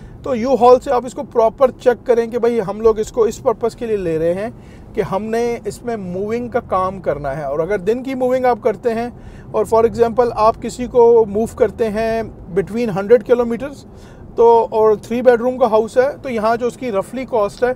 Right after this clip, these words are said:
वो between twelve hundred to fifteen hundred dollar give and take है, Right? ज़्यादा भी हो सकती है, लोग यहाँ दो हज़ार dollar give and take, ढाई हज़ार, तीन हज़ार भी charge करते हैं। It all depends, Right?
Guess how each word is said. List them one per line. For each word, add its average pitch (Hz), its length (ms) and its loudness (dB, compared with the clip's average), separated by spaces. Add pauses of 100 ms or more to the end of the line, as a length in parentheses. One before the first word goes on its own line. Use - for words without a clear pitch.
(400)
वो 254 80 6
between 254 560 -4 (320)
twelve 240 300 4
hundred 254 380 6 (120)
to 233 160 -6
fifteen 240 380 -6
hundred 220 300 0
dollar 208 340 2 (520)
give 202 220 6
and 208 200 -6
take 147 200 0
है, - 140 -8 (320)
Right? 233 360 2
ज़्यादा 180 280 6
भी 269 120 2
हो 254 100 6
सकती 185 340 -2
है, 165 80 2
लोग 208 220 4
यहाँ 220 160 0
दो 214 200 4
हज़ार 226 180 4
dollar 220 220 2
give 208 200 -2
and 220 180 -6
take, 208 180 0
ढाई 190 180 2
हज़ार, 214 160 2
तीन 226 200 -6
हज़ार 233 200 0
भी 226 120 -6
charge 196 280 -2
करते 196 240 -4
हैं। - 300 -6 (200)
It 165 120 -2 (120)
all 226 300 6 (120)
depends, 180 420 2 (580)
Right? 180 340 0